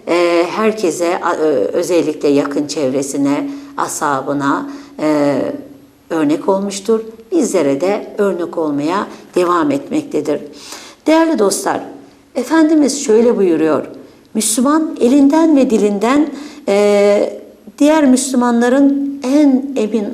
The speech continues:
olduğu kişidir." Yani Müslüman olmanın en önemli vasıflarından birisi emin olmalarıdır.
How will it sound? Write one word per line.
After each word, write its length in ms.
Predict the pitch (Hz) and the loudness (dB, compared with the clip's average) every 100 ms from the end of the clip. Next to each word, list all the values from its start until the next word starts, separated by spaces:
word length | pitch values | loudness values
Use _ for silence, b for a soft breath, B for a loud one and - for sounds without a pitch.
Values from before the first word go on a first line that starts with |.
| - | -2
olduğu 460 | 180 175 170 165 | -2 -2 -2 -4
kişidir." 600 | 160 - - 143 135 - - - _ B B B B - | -6 -8 -10 -6 -6 -6 -14 -20 _ B B B B -4
Yani 240 | 220 269 | 0 2
Müslüman 500 | 233 254 - 320 320 | 4 2 2 4 4
olmanın 560 | 294 285 240 208 190 - - | 4 4 2 0 -2 -6 0
en 140 | 320 | 4
önemli 440 | 311 269 247 220 208 | 6 4 4 2 0
vasıflarından 880 | 208 220 214 220 196 196 190 190 | 0 -2 -2 -2 0 0 0 0
birisi 540 | 202 196 196 285 285 285 B B - | 2 2 0 0 0 -2 B B -6
emin 380 | 190 214 269 285 | 0 4 6 6
olmalarıdır. 760 | 214 180 160 143 139 135 135 | 4 0 0 0 0 -2 -6